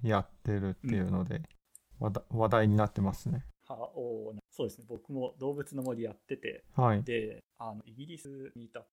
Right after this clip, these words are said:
Speaker 1: はいはい。
Speaker 2: その、毎週集まりみたいなのがあって、まあ、そういうのよく行ってたんですけど、
Speaker 1: はい。
Speaker 2: そこの人たちも、まあ、なんかみんな飼ってて、
Speaker 1: あー。
Speaker 2: なんかオンラインとか、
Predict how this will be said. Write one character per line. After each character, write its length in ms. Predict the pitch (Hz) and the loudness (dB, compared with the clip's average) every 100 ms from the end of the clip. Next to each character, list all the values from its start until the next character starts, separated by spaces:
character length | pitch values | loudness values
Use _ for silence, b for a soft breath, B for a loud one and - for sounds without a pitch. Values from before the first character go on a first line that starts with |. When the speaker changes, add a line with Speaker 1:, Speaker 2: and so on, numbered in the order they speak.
| _ - | _ 2
Speaker 1:
は 140 | 143 | 6
い 60 | 120 | 6
は 0 | |
い。 0 | |
Speaker 2:
そ 120 | 110 | 4
の、 120 | 110 - - | 0 -2 -8
毎 180 | - 127 | 0 2
週 220 | 127 143 127 113 | 4 6 8 6
集 80 | 135 | 2
ま 120 | 131 | 0
り 80 | 113 | 0
み 120 | 101 | -2
た 80 | 104 | -6
い 40 | |
な 60 | - | -12
の 60 | |
が 40 | - | -16
あ 20 | |
っ 20 | - | -14
て、 120 | 131 | -12
ま 100 | 127 | -10
あ、 20 | |
そ 160 | - 139 | -2 0
う 40 | |
い 20 | |
う 40 | 110 | 0
の 60 | |
よ 100 | 110 | -2
く 120 | - | -6
行 60 | - | -12
っ 20 | |
て 60 | - | -16
た 100 | - | -18
ん 60 | |
で 80 | - | -16
す 100 | - | -16
け 100 | - | -14
ど、 80 | - | -2
Speaker 1:
は 220 | 131 123 | 4 6
い。 120 | 107 - | 6 2
Speaker 2:
そ 140 | - 123 | -8 -4
こ 140 | 135 | -2
の 100 | 131 | 0
人 180 | - 143 | 4 6
た 140 | 117 | 6
ち 120 | - | 4
も、 120 | 113 123 | -8 -10
ま 100 | 123 | -14
あ、 40 | - _ | -16 _
な 100 | 113 | -18
ん 40 | |
か 60 | - _ - | -18 _ -6
み 120 | 107 | -4
ん 20 | |
な 100 | 110 | -2
飼 120 | - | -4
っ 80 | - | -6
て 80 | - | -8
て、 220 | - - _ _ | -12 -12 _ _
Speaker 1:
あ 40 | 127 | 6
ー。 80 | |
Speaker 2:
な 80 | 120 | 10
ん 60 | 113 | 10
か 60 | |
オ 160 | 107 101 | 8 6
ン 100 | 131 | 6
ラ 120 | 127 | 4
イ 80 | 113 | 4
ン 60 | 101 | 0
と 80 | |
か、 200 | - 113 | -8 -14